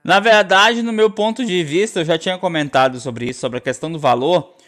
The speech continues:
Eu acho que eles foram lançar lá dentro da plataforma Steam e toda a linha do Farm Simulator estava com desconto de quarenta por cento nesse dia.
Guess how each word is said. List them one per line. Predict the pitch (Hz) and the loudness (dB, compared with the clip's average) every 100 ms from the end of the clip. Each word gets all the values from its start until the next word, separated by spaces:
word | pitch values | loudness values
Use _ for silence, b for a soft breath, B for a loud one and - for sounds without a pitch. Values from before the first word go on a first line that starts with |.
| b b b - | b b b -4
Eu | 185 185 | 2 4
acho | 185 208 226 | 4 2 -4
que | 202 196 165 - _ | -8 -4 -4 -4 _
eles | - 139 | -6 -4
foram | - 208 247 | -2 -2 0
lançar | 247 214 202 214 | -2 0 2 4
lá | 196 | 2
dentro | 185 180 | 0 -2
da | 170 | -2
plataforma | 175 165 151 156 147 | 0 -4 -2 -2 -2
Steam | 127 - 208 - | -6 -8 -8 -8
e | 170 | -12
toda | - 254 320 269 | 0 0 4 4
a | |
linha | 202 170 185 214 170 | 4 2 -2 -4 -6
do | 143 | -6
Farm | - 156 147 | -2 -2 -2
Simulator | 151 139 123 165 180 | -6 -6 -2 -2 -4
estava | 160 160 165 | -4 -2 -2
com | 170 170 | -6 -10
desconto | 156 - 170 | -10 -10 -10
de | 160 | -6
quarenta | 156 151 180 202 | -4 -4 -6 -12
por | 208 | -12
cento | - 180 190 | -10 -10 -8
nesse | 160 151 135 | -12 -12 -14
dia. | 143 120 | -12 -12